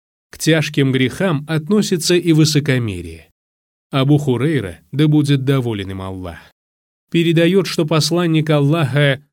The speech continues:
да благословит его Аллах и приветствует, сказал: «Всевышний Аллах сказал: гордость — мой плащ, а величие — мой изар.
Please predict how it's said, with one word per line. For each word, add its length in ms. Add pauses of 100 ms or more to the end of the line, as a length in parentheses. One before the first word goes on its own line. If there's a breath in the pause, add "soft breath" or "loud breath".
да 140
благословит 760
его 240
Аллах 400
и 60
приветствует, 960
сказал: 680 (680)
«Всевышний 680
Аллах 420
сказал: 680 (380)
гордость — 880
мой 300
плащ, 600 (420)
а 180
величие — 880 (100)
мой 460
изар. 600